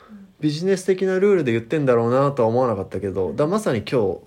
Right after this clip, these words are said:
Speaker 2: そのこと、今日中に仕事納めのところで、
Speaker 1: うん。
Speaker 2: 「いや、本当に今年もありがとうございました」みたいな。
Speaker 1: うんうん。
Speaker 2: 「また来年も引き続きよろしくお願いします」って言われただけで、うわ、なんかすげえ丁寧だし、
Speaker 1: うんうんうん。
Speaker 2: あ、嬉しいなっ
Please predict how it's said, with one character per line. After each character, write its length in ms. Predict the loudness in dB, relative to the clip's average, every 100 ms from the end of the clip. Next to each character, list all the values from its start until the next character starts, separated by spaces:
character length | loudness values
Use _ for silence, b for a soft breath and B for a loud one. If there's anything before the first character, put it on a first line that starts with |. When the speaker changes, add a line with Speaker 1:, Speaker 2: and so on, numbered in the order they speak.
| -12
Speaker 2:
そ 160 | -8
の 100 | -6
こ 140 | -6 -6
と、 180 | -6 -4
今 160 | -2 -2
日 60 |
中 100 | -2
に 140 | -4 -4
仕 120 | -6
事 180 | -4 -2
納 220 | -2 -2
め 60 | -4
の 80 |
と 120 | -6 -6
こ 100 | -4
ろ 100 | -2
で、 260 | -2 -2
Speaker 1:
う 60 | -2
ん。 0 |
Speaker 2:
「い 20 |
や、 80 | -4
本 180 | -4 -4
当 60 | -6
に 80 |
今 100 | -6
年 160 | -8 -6
も 80 | -2
あ 40 |
り 60 | -2
が 80 | -2
と 100 | -4
う 20 |
ご 60 |
ざ 120 | -6 -6
い 20 |
ま 120 | -8
し 80 | -10
た」 80 | -16
み 80 |
た 100 | -16
い 80 | -16
な。 60 | -14 -10
Speaker 1:
う 60 |
ん 40 | -10
う 20 |
ん。 320 | -10 -14 -16 -12
Speaker 2:
「ま 60 |
た 100 | -6
来 140 | -4 -4
年 120 | -6
も 80 | -8
引 80 |
き 60 | -12
続 180 | -16 -8
き 80 | -6
よ 60 |
ろ 60 | -6
し 80 | -4
く 80 |
お 60 | -4
願 100 | -4
い 40 |
し 100 | -4 -4
ま 100 | -6
す」 140 | -8
っ 40 | -2
て 60 |
言 100 | 2
わ 80 | 2
れ 80 | 2
た 100 | 0
だ 120 | 0
け 80 | 0
で、 60 |
う 60 | 0
わ、 80 | -2
な 80 | -4
ん 40 |
か 60 | -8
す 180 | -6
げ 100 | -4
え 40 | -2
丁 200 | -2 -4
寧 140 | -4
だ 120 | -8 -10
し、 320 | -12 -12 -10
Speaker 1:
う 40 | -12
ん 40 |
う 40 |
ん 20 | -12
う 640 | -12 -16 -16 -16 -14 -6
ん。 20 |
Speaker 2:
あ、 20 |
嬉 240 | -2 -2 -2
し 120 | -6
い 40 |
な 240 | -6 -8
っ 60 | -12